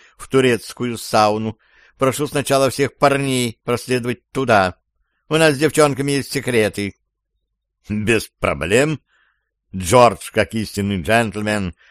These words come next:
с висящим на руке полотенцем, изящно поклонился.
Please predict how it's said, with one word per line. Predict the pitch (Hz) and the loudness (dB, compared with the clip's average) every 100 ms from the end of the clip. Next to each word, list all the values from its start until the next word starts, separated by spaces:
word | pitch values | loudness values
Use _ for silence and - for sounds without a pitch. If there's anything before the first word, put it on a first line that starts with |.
| _ _ | _ _
с | - | -10
висящим | 98 - 113 110 98 104 104 98 | -8 0 4 4 0 -6 -6 -4
на | 98 | -4
руке | 95 98 | -2 -4
полотенцем, | 90 82 76 120 135 123 143 139 127 _ _ _ _ | -4 -8 -2 0 0 -2 -6 -6 -10 _ _ _ _
изящно | 117 78 65 117 104 - - 101 | -10 -8 0 2 2 -6 -8 -8
поклонился. | 92 95 101 101 90 67 - 53 | -6 -6 -4 -4 -6 -10 -14 -18